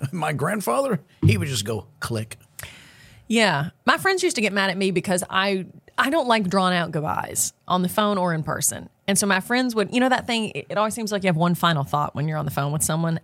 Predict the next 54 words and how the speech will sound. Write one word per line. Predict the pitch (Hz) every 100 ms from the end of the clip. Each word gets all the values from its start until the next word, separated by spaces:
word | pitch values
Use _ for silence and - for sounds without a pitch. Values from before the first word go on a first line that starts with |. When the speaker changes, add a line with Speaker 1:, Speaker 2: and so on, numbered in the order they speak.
| -
Speaker 2:
after | 160 -
you're | 165 165
already | 160
saying | 160 160 160
goodbye | 160 160
and | 170
you're | 175
like, | -
"Oh, | 330
da, | 269 330
da, |
da." | 320 269 - -
They | 220
were |
like, | 220 190
"You | 233
can | 247 220
never | 220 185
catch | 147 151 -
Haley." | 123 - -
Some | 247 269
people, | 277 247 226
you | 220
can | 214
be | 208
like, | 185 -
"Oh, | 381 220 -
what? | 233 - _ _ _ _
Something | - 285 294
else?" | 427 - _ - -
They're | 233
like, | 226 202
"Haley's | 254 311 240
already | 214 214
moved | 208 190
on | 180
to | 170
another," | 160 156 156
'cause | 147 -
I | 196
just | 202
hang | 208 180
up |
the | -
phone. | - - -
I'll | 202
be | 208
like, | -
"Okay, | -
bye." | 277 285 - - _ _ _ _ _ _ _ _ _ -
And |
as | 202
soon |
as, | 294